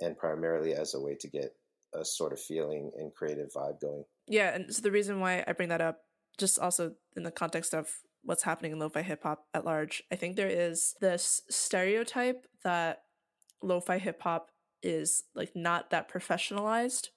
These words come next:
Speaker 2: Or I feel like, like,
Speaker 1: Uh-huh.
Speaker 2: the trope of the, the people who are making lo-fi hip hop is, like,
Speaker 1: Mm-hmm.
Speaker 2: the, the sixteen or seventeen-year-old in their bedroom,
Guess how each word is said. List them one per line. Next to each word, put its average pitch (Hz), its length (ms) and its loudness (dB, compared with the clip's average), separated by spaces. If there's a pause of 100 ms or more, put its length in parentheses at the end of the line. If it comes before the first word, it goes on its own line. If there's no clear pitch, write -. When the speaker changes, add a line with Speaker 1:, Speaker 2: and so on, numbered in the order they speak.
(200)
Speaker 2:
Or 185 100 8
I 190 40 2
feel 202 180 4
like, 196 240 6
like, 208 100 6
Speaker 1:
Uh-huh. - 20 6
Speaker 2:
the 185 60 2
trope 185 380 2
of 175 160 0
the, 165 160 2 (200)
the 190 80 0
people 175 340 -2
who 180 100 -2
are 160 120 0
making 160 340 -4
lo-fi 160 240 -2
hip 156 200 -4
hop 170 300 0 (160)
is, - 160 2
like, 151 320 -2
Speaker 1:
Mm-hmm. - 160 -12 (200)
Speaker 2:
the, 170 240 4
the 156 120 4
sixteen 190 400 2
or 175 80 4
seventeen-year-old 170 640 0
in 165 80 0
their 165 100 2
bedroom, 156 680 0